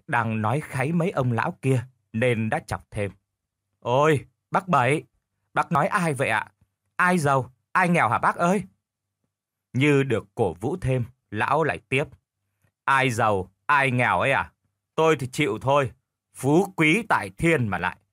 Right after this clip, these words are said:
do trời hết các cô ạ. Người xưa người ta đã nói rồi, số giàu mang đến bờ hè,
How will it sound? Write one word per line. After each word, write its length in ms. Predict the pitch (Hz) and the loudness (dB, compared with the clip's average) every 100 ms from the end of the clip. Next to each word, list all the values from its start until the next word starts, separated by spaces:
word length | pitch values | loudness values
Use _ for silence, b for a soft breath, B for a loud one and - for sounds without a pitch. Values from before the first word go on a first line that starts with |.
| _ - | _ -10
do 280 | 110 139 135 | 0 2 2
trời 300 | 135 107 90 | 2 -2 0
hết 200 | 147 190 | -2 -2
các 100 | 180 - | -6 -2
cô 180 | 143 | 0
ạ. 200 | 98 87 _ _ _ _ _ _ _ 143 | 0 -2 _ _ _ _ _ _ _ 2
Người 180 | 160 | 2
xưa 340 | 147 180 170 165 | 2 4 4 4
người 120 | 147 | 2
ta 100 | 151 | 0
đã 100 | 175 | 0
nói 300 | 165 151 202 | 2 4 4
rồi, 300 | 147 110 90 _ _ _ _ | 2 2 0 _ _ _ _
số 360 | - 170 180 233 | -2 2 4 4
giàu 320 | 165 135 131 | 4 4 2
mang 360 | 123 156 156 156 | 2 0 0 0
đến 240 | 151 226 | 0 2
bờ 180 | 120 107 | 0 0
hè, 380 | 101 110 101 | 0 -2 -2